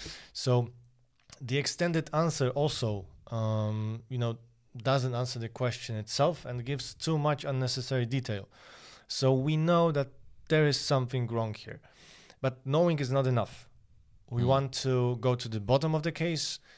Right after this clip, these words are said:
Speaker 1: but at the same time, we don't want to leave others hanging and feeling uncomfortable. The key is to respond to their reactions and neutralize the situation. And, uh, Jarek, I think you, you, you can give more details on that.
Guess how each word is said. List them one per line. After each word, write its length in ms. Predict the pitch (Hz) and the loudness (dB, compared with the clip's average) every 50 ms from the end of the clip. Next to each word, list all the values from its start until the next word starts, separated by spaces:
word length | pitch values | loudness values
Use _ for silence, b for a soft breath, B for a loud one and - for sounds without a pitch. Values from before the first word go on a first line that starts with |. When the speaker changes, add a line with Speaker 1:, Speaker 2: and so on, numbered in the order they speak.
| b b b | b b b
Speaker 1:
but 140 | b 139 139 | b -2 0
at 120 | 156 170 165 | 0 0 0
the 100 | 175 156 | 0 0
same 320 | - - 170 185 190 185 | 2 4 4 2 2 0
time, 560 | 185 - - 170 160 160 160 160 170 165 156 - - - - _ _ | -2 0 2 4 4 6 4 4 2 -2 -6 -10 -16 -20 -20 _ _
we 140 | 143 139 139 | -2 -2 0
don't 340 | 127 127 151 151 151 147 139 | 2 4 6 6 6 4 4
want 320 | 139 139 139 139 135 127 | 4 4 4 4 2 0
to 100 | - 139 135 | 0 2 2
leave 540 | 131 131 131 127 127 - - - - - _ _ | 4 4 2 2 0 -4 -10 -16 -20 -20 _ _
others 460 | - 131 139 131 135 131 127 123 - - | 0 2 4 4 4 4 2 0 -2 0
hanging 440 | - 165 170 139 120 117 117 113 | 2 4 4 4 2 2 2 2
and 140 | 120 117 113 | 0 0 0
feeling 280 | - - 120 120 113 110 | 0 0 0 0 0 0
uncomfortable. 680 | 117 113 110 - 147 143 - - - 113 101 107 98 - B B B B B B B | -2 -2 0 0 0 0 0 -4 -6 -6 -6 -8 -8 -12 B B B B B B B
The 80 | - 135 | -4 -4
key 220 | 127 - 156 160 | -2 0 2 2
is 140 | 151 - - - | 2 2 0 0
to 80 | 139 | 0
respond 680 | 139 135 127 - - - - 165 156 139 120 120 123 123 - - | 0 0 0 -2 -4 0 4 4 6 6 4 2 -2 -6 -8 -10
to 80 | - | -8
their 200 | 120 127 127 120 120 | -6 -2 -2 0 0
reactions 520 | 123 123 123 123 127 127 - - 147 123 135 | 0 0 0 0 -2 -4 -6 -8 -6 -4 -4
and 160 | 127 127 131 | -2 -2 0
neutralize 540 | 139 151 147 - 135 131 123 117 117 110 117 | 0 0 -2 -2 -2 0 2 2 0 0 -4
the 80 | 127 | -6
situation. 720 | - - 123 - - 120 117 110 110 110 - 139 143 147 143 B B B B B B B B B B B _ | -6 -6 -6 -6 -4 -4 -4 -4 -4 -4 -4 -4 -4 -4 -6 B B B B B B B B B B B _
And, 220 | - 131 135 135 | -2 0 4 6
uh, 260 | 135 135 135 131 123 - - | 6 6 6 4 2 -2 -2
Jarek, 260 | 135 139 143 143 131 | 0 2 2 4 4
I 80 | 139 131 | 4 2
think 220 | 123 139 143 131 | 2 0 0 0
you, 140 | 127 131 143 | 0 -2 -4
you, 440 | 143 131 127 131 135 131 131 135 139 | -4 -4 -2 0 0 2 0 0 0
you 140 | 131 131 | 0 0
can 140 | 127 - 135 | 0 2 2
give 180 | 123 123 123 117 | 2 2 2 2
more 180 | 117 117 113 | 2 0 0
details 420 | 107 113 120 117 117 107 95 - - | 0 -2 -4 -2 -4 -4 -4 -6 -8
on 120 | 104 101 | -8 -8
that. 140 | 98 98 92 | -8 -8 -8